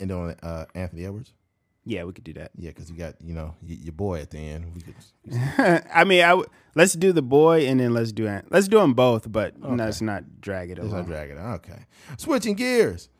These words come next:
Speaker 1: Anthony Edwards. Um, Anthony Edwards suggests abortion.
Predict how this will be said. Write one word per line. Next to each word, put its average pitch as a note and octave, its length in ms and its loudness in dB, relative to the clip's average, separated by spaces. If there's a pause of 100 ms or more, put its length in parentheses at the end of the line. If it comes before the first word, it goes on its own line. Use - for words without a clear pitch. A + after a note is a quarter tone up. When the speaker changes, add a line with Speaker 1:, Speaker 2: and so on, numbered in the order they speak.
(420)
Speaker 1:
Anthony F3 420 0
Edwards. E3+ 560 0 (460)
Um, A#2+ 400 0
Anthony F3+ 320 -2
Edwards F#3 400 -2
suggests D3 540 -4
abortion. D#3 680 -2